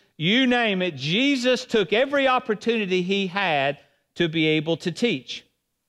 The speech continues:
And can you imagine here in verse fifteen, Jesus said that taught in their synagogues. Now, can you imagine being taught by Jesus? I mean, come on.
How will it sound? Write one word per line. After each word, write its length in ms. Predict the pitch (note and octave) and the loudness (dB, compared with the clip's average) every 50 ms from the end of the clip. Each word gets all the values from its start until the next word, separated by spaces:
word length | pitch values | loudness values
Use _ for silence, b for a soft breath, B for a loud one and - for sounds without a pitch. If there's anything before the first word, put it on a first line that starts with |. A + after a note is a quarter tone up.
| _ _ _ _ - | _ _ _ _ -6
And 120 | F#3+ E3+ | -4 0
can 180 | - A#3 B3 B3 | 0 2 2 2
you 160 | C#4+ E4+ D#4+ | 2 2 2
imagine 500 | B3+ G3+ G3+ A3+ C4+ C4+ G3+ G#3 G3 F#3 | 2 2 2 0 0 0 0 0 -2 0
here 400 | F#3+ A3 B3+ C4+ C4 A#3 G#3+ - B B B B | 0 0 2 2 2 2 0 -2 B B B B
in 340 | B G#3 G#3 G#3 G#3 G3+ F#3 | B 0 0 0 0 0 0
verse 240 | G3 G#3+ A3 G3+ - | 2 2 2 2 0
fifteen, 760 | - - A#3 G#3+ A3 - - B3 B3 A#3 G3+ F#3+ G#3 A#3+ - _ _ _ _ _ _ _ _ _ - | 0 0 0 0 0 0 0 0 2 2 2 0 -2 -2 -6 _ _ _ _ _ _ _ _ _ -8
Jesus 460 | C#3+ D#3+ C4 D#4 D#4 B3+ B3 C4 A#3 | -2 0 2 2 2 2 2 2 2
said 260 | - - A#3+ B3 A#3+ G3+ | 2 2 2 2 2 2
that 160 | A3 G#3+ - | 0 -2 -2
taught 340 | - B3 C#4+ C#4+ C#4 C4+ C#4 | 0 0 2 2 2 0 0
in 200 | B3+ B3+ B3+ B3 | 0 0 2 2
their 160 | B3 B3 A3+ | 2 2 0
synagogues. 1080 | - - C4+ C#4+ C4 A#3 F3+ F#3+ F3+ E3 D3 B2+ A#2 A#2+ - - - - - - - _ _ _ _ _ _ _ _ _ _ _ _ _ _ _ _ - | 2 2 2 2 2 2 2 2 2 2 2 0 -2 -6 -10 -14 -16 -16 -16 -18 -20 _ _ _ _ _ _ _ _ _ _ _ _ _ _ _ _ -2
Now, 260 | G3 G3+ G3 F#3 F#3 - - _ _ _ _ _ _ _ _ _ _ _ _ _ _ _ - | -2 0 0 0 -4 -6 -14 _ _ _ _ _ _ _ _ _ _ _ _ _ _ _ -4
can 120 | F#3 F#3+ | -2 0
you 140 | B3 F4+ F#4+ | 0 0 0
imagine 420 | C#4 E3 D3 F3 F#3+ G#3 G3+ F3+ | 0 0 0 0 0 -2 -2 -2
being 220 | D#3 E3+ E3+ D#3 - | 0 -2 -2 -4 -4
taught 300 | - C#3 F3 A3+ A3 D#3+ | -4 -2 -2 -2 -4 -6
by 100 | B2 A2+ | -8 -10
Jesus? 720 | G2 - G#2+ G#2+ B2 D3+ D#3+ A3 A3+ - - - - - - _ _ _ _ _ _ _ _ _ _ _ _ _ _ _ _ _ _ - | -8 -8 -8 -8 -8 -8 -8 -10 -10 -10 -12 -14 -16 -18 -20 _ _ _ _ _ _ _ _ _ _ _ _ _ _ _ _ _ _ -4
I 120 | F#3 G3 | -2 0
mean, 520 | G3 F#3+ F#3+ F#3 F3+ E3 D3+ C#3 B2+ B2 - _ _ _ _ _ _ _ | 0 2 2 2 2 0 0 -2 -2 -6 -8 _ _ _ _ _ _ _
come 120 | A#3 A#3+ | 0 2
on. 400 | A#3+ C4 C4+ F3 A#2+ F#2 F2 - | 2 2 2 2 0 -2 -6 -12